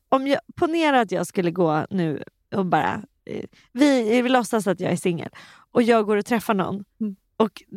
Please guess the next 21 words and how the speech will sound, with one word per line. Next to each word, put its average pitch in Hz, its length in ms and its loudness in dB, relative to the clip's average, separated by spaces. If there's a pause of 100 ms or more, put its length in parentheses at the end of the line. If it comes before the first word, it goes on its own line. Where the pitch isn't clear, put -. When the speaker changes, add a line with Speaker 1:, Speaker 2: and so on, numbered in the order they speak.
(140)
Speaker 1:
vi 214 180 4
hånglar. 262 680 0 (180)
Speaker 2:
Ja. 196 280 -2 (200)
Speaker 1:
Då 269 120 6
lär 262 240 4
jag 226 220 0
ju 226 60 -2
bli 202 200 -2
stökig. 208 760 0 (200)
Det 233 120 2
blir 214 260 2
jag 185 80 4
ju 175 120 2
när 175 100 0
jag - 80 -8
Speaker 2:
Menar 190 200 4
Speaker 1:
hånglar 180 280 2
Speaker 2:
du 180 60 4
Speaker 1:
med 185 100 -2
Speaker 2:
stökig? 208 200 0
Speaker 1:
Rasmus. 208 440 -2